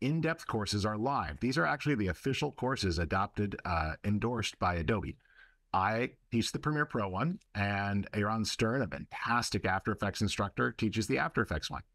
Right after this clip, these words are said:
Aaron's teaching here this week. I hope you've had a chance to check out one of his classes today. He is fantastic. He's one of my favorite instructors to watch. I always learn something from him.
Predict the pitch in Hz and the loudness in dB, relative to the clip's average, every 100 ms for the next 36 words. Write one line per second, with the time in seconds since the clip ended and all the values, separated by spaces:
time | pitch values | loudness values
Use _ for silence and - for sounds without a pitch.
0 | - 98 104 113 110 143 131 95 90 76 | -6 -2 0 0 -2 -2 2 2 2 -2
1 | - 71 69 80 98 92 101 95 85 104 | -6 -8 -4 -2 0 0 0 0 0 0
2 | 98 85 - 101 98 - 95 90 85 - | 0 -2 -2 0 -2 -2 0 0 0 0
3 | 92 92 117 - 131 147 - - - - | 0 0 -2 -2 -2 -2 -8 -20 -20 -4
4 | 120 110 101 92 - - 95 87 - - | 0 2 2 0 -4 -2 -2 0 -2 0
5 | 90 - - - 85 92 95 82 - 98 | 0 0 -6 -4 -2 0 2 0 0 -2
6 | 95 90 82 78 - 87 85 76 78 78 | 0 0 0 0 0 0 0 -2 0 0
7 | 87 107 - - - _ - 92 101 92 | 0 0 -2 -2 -14 _ -2 0 0 0
8 | 90 85 82 73 73 73 69 - | 0 2 2 2 0 -2 -4 -4